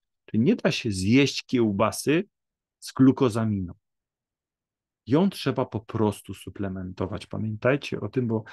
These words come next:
ja się często spotykam z takimi mądralami, którzy mówią: „E, suplementy to są ani nic nie warte, w ogóle to, to jest taka ściema. E, człowiek się nażre”, przepraszam za kolokwializm, marchewki z kapustą i wołowiną i tam wszystko jest.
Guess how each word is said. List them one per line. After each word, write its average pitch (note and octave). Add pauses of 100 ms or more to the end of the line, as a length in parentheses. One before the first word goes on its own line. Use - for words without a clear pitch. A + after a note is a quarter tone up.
(200)
ja A2+
się A#2+
często C#3+
spotykam C3
z -
takimi A#2+
mądralami, A2+
którzy G#2+
mówią: G#2+ (440)
„E, E3
suplementy B2+
to -
są G#2+
ani A2+
nic A#2+
nie G#2
warte, A#2
w G#2
ogóle G#2
to, G2+
to G#2
jest G2
taka F#2+
ściema. A#2 (460)
E, G2+
człowiek C#3
się A2
nażre”, A#2
przepraszam A2
za G#2
kolokwializm, G2+
marchewki G#2+
z - (300)
kapustą A#2
i G#2+
wołowiną D3+
i C3+
tam A#2+
wszystko -
jest. -